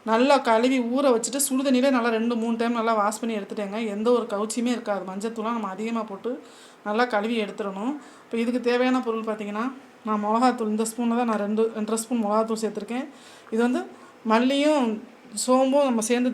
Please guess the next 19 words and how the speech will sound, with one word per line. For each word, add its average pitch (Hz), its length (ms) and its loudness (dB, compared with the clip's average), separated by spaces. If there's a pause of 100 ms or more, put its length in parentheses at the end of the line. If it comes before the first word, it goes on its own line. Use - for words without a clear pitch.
தனியா 240 300 2
பவுடருங்க. 196 400 0 (680)
இது 240 100 4 (100)
மஞ்சள், 277 360 8
சீரகம் 254 400 2 (800)
எல்லாம் 254 300 2
கலந்து 247 280 4
அரைச்ச 220 280 2
பவுடருங்க, 220 360 2
மஞ்சள் 220 200 0
சீரக 220 200 2
பவுடர். 202 320 -2
இது 220 160 -4
பட்டை, 220 280 2
ஏலக்காய், 214 380 0
கிராம்பு 202 300 -4
பவுடர். 196 280 -2 (180)
இதுல 226 220 0
ஒரு 208 80 2